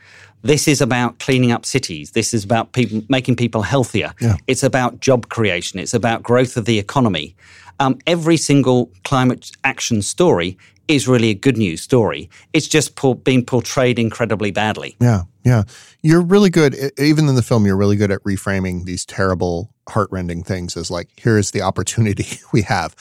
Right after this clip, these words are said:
Speaker 2: Were there moments while you were producing this film or in, over the course of your time sort of tracing the,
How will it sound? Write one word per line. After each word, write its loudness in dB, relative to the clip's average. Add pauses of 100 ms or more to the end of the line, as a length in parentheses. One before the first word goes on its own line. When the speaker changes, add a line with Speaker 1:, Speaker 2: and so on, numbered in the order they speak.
(580)
Speaker 2:
Were 6
there 4
moments 2
while 2
you 4
were 0
producing -2
this -4
film -6
or 0
in, 2
over 4
the 4
course 0
of -2
your 0
time -2
sort -8
of -10
tracing -4
the, -10